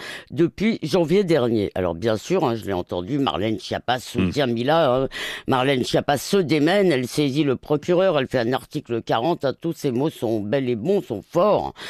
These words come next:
Speaker 1: mais en réalité, ils soulignent plutôt notre impuissance à protéger Mila et à garantir son droit fondamental, non seulement à l'éducation, hein, bien sûr, mais aussi à une vie normale, hein. Et là,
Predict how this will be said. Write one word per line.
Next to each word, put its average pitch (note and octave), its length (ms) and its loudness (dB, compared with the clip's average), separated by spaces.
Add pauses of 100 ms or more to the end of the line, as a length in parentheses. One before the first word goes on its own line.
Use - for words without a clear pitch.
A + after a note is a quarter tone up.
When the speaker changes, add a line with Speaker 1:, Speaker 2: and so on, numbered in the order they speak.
(320)
Speaker 1:
mais D#3 240 4
en A2+ 140 2
réalité, A2+ 480 0
ils C3+ 120 -4
soulignent C3+ 380 -2
plutôt D#3 300 0
notre B2 320 2
impuissance C#3+ 640 -2
à A#2 60 0
protéger C#3 500 -2
Mila C#3+ 360 4
et D#3 60 4
à B2+ 100 4
garantir D3+ 580 2
son D3 180 0
droit D3 240 2
fondamental, E3+ 800 2 (380)
non G3 260 4
seulement G3 320 2
à G#3 60 4
l'éducation, C#3+ 680 -2
hein, D#3 60 2
bien C3+ 220 0
sûr, A3+ 180 -2
mais F3 160 4
aussi D#3+ 240 0
à A3+ 60 6
une D3+ 160 4
vie E3+ 180 -2
normale, C3+ 560 2
hein. F#3 120 2
Et D#3+ 100 4
là, D#3 240 2